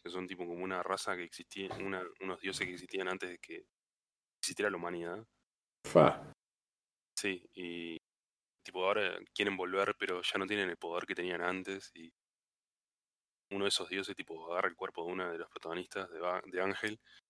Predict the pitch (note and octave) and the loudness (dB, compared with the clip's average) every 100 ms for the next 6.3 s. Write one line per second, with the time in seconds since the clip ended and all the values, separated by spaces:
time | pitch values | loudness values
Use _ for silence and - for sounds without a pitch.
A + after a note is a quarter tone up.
0 | _ _ _ - F#2 F2+ F2 _ _ _ | _ _ _ -4 -2 -2 -8 _ _ _
1 | _ _ _ _ _ _ _ _ G#2+ G#2+ | _ _ _ _ _ _ _ _ 4 6
2 | G2 G2 G2+ G2 F2 - - E2+ D#2+ - | 6 4 2 2 0 -4 -8 -6 -6 -10
3 | _ _ _ _ _ _ _ _ _ - | _ _ _ _ _ _ _ _ _ -8
4 | A#2+ B2 _ _ _ _ - F2 - C3+ | -4 -4 _ _ _ _ -6 0 6 8
5 | C#3 G#2+ - - A#2+ G#2+ - - _ _ | 12 10 8 0 2 2 -2 -12 _ _
6 | G2 F2+ E2+ | 0 0 -2